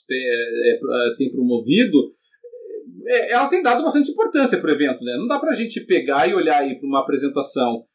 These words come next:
de, de mais de uma hora que a Microsoft fez, é, trazendo, é, é, Premiere e trazendo trailers e gameplays pela primeira vez dos jogos e achar que, ah, é um eventozinho só pra fanboy. Não é, é um eventozinho,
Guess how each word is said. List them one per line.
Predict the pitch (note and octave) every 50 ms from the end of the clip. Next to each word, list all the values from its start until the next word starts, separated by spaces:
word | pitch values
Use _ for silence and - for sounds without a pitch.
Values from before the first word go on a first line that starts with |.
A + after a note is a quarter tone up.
| _ _ _ -
de, | A#2+ G#2+ A#2 B2+ B2+ B2 A#2+ A#2
de | A#2+ B2
mais | B2 C3 C#3+ E3+ G#3+ A3+
de | A#3
uma | A#3+ G3+ D#3+
hora | C#3 C#3 D3+ - A#3+ B3+ -
que | - D3
a | B2+
Microsoft | B2+ B2 - C3 A#2+ - C3 B2 - - - - -
fez, | A2+ A2 A#2 D3 F#3 G#3+ A3 B3+
é, | F#3+ D#3 D3+ D3
trazendo, | D3 - C#3 C3 A#2+ B2+ D#3 F3 F#3 F#3+ F#3 F3 - - _ _ _ -
é, | C3 C3 C3+ B2+ B2+ - - D3 D#3
é, | -
Premiere | - - D#3+ D#3 D3+ C#3+ C3+ C3 C3 C3 C#3 C#3+ D#3+ F#3+ G#3+ A3 G#3 F3+
e | F3
trazendo | D#3 C3 B2 A#2+ B2 C#3 D#3 E3 F3+ F3+ E3 D3+ - -
trailers | D3+ C#3 C#3+ D3+ D#3+ D#3+ D#3+ D3+ D3 C3+ C3+
e | C3
gameplays | B2+ C#3 C3+ C3 A#2+ - B2 C3 C#3 D3 -
pela | - C#3 B2+ B2
primeira | - B2 B2+ C#3+ D#3+ C#3+ A#2+
vez | B2 C3+ C3 B2 A#2
dos | A#2+ A#2 A2+
jogos | A#2+ A#2+ C#3 E3+ G#3+ A3+ G#3+ F3
e | G3+
achar | A3 G#3+ G#3+ - A3 A3
que, | - - C4+ C4+ C4+ C4+ C4 C4 B3+ B3 A#3 A#3 - _ _ _ -
ah, | G3+ G#3 G#3 F#3+
é | F3 E3+
um | E3+ F3+
eventozinho | E3+ F3+ F#3+ - - E3+ D3+ C#3 E3 F#3+ G3 F#3+ F3+ E3+
só | - - F3 E3+
pra | F3+ F3+ E3 -
fanboy. | F#3 F#3 F#3+ F3+ F3+ F#3+ B3
Não | C4+ D#4 - A#4+
é, | E4 - G3 E3+
é | A2+
um | G#2+ G#2+
eventozinho, | G#2+ A2 A#2 - - F3+ F3 C3+ A#2+ C3 B2 A#2+ B2+ D3